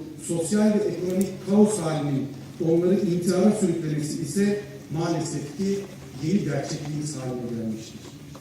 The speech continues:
Bu ülkede avukata dönük şiddet ve avukat intiharları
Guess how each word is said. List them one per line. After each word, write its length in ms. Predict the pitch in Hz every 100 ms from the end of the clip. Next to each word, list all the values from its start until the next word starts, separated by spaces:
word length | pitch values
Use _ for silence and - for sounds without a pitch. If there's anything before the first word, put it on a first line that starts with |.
| - - - - -
Bu 100 | 208
ülkede 680 | 190 190 170 190 208 214 - - - 165
avukata 420 | 175 185 214 208
dönük 280 | 170 156 -
şiddet 640 | - 147 180 208 - - - - 170
ve 120 | 165
avukat 420 | 165 165 208 208
intiharları 840 | 160 160 156 151 151 151 160 202